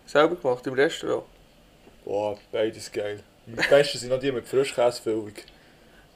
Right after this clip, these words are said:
Speaker 1: Boah, du räudiger
Speaker 2: Ja,
Speaker 1: Hund.
Speaker 2: mit dieser Hure
Speaker 1: Du räudiger
Speaker 2: künstlichen
Speaker 1: Sieg,
Speaker 2: Hure
Speaker 1: Mann.
Speaker 2: Flu-, Flusskäsebrille.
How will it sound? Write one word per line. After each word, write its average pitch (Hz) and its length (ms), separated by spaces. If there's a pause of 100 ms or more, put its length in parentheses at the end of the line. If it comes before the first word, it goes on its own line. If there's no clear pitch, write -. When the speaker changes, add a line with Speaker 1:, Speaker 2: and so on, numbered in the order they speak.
(120)
Speaker 1:
Boah, 165 520
du 147 400
räudiger 156 800
Speaker 2:
Ja, 139 60
Speaker 1:
Hund. 139 600
Speaker 2:
mit - 180
dieser 127 300
Hure 156 260
Speaker 1:
Du 147 80
räudiger 185 800
Speaker 2:
künstlichen 165 460
Speaker 1:
Sieg, 139 200
Speaker 2:
Hure 131 100
Speaker 1:
Mann. 165 200
Speaker 2:
Flu-, - 340
Flusskäsebrille. 139 840